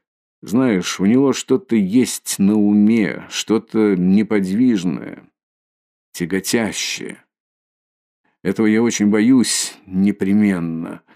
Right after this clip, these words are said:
Да вот этот господин, может быть, Петр-то Петрович. По разговору видно, что он женится на его сестре, и что Родя об этом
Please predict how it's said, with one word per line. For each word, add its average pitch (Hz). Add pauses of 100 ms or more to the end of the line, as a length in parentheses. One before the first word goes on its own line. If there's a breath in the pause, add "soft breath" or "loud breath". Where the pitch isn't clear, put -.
(1300 soft breath)
Да 80
вот 117
этот 123
господин, 113
может 80
быть, 82
Петр-то 85
Петрович. - (680)
По 95
разговору 107
видно, 110
что 107
он 98
женится 107
на 98
его 110
сестре, 104
и 73
что 85
Родя 104
об 87
этом 92